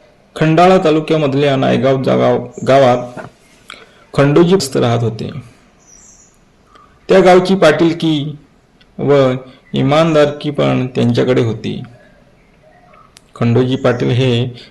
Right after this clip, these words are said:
अत्यंत प्रामाणिक, कष्टाळू आणि जिद्दी होते.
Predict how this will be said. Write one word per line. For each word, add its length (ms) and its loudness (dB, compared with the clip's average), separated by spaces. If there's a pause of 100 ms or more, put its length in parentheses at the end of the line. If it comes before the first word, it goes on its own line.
(100)
अत्यंत 480 -2
प्रामाणिक, 500 0 (400)
कष्टाळू 500 -2 (320)
आणि 200 -2
जिद्दी 360 -6
होते. 560 -8